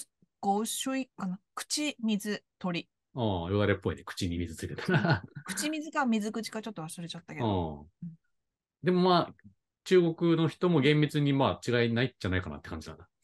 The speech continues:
Speaker 1: あ、そう、
Speaker 2: <laughs>
Speaker 1: そうみたい。なんかその、
Speaker 2: 気分で。
Speaker 1: うん、そういうなんか議論があるみたいだよ。
Speaker 2: あ、そうなんだね。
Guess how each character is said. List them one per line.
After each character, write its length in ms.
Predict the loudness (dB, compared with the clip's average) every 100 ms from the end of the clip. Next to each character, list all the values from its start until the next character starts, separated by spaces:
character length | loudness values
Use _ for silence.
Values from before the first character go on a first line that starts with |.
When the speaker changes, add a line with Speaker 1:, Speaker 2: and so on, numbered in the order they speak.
| -2
Speaker 1:
あ、 60 | 0
そ 140 | 2
う、 40 | 0
Speaker 2:
<laughs> 260 | 0 -2
Speaker 1:
そ 80 | -2
う 20 |
み 120 | -4 -6
た 100 | -12
い。 40 | _
な 100 | -6
ん 40 | -2
か 100 | 4
そ 60 |
の、 60 | 6
Speaker 2:
気 60 | 6
分 60 |
で。 200 | 2 -8 _ -10
Speaker 1:
う 80 | -6
ん、 240 | -4 -4 -8 _
そ 160 | -8 -4
う 20 |
い 60 | -2
う 20 |
な 100 | -2
ん 20 |
か 100 | -4
議 140 | -4
論 160 | -2 -2
が 80 | -2
あ 60 |
る 60 | -6
み 100 | -8
た 100 | -12
い 80 | -12
だ 100 | -6
よ。 60 | 0
Speaker 2:
あ、 160 | 2
そ 180 | 4 4
う 20 |
な 80 | 4
ん 60 | 0
だ 100 | -2
ね。 560 | 2 4 4 2 0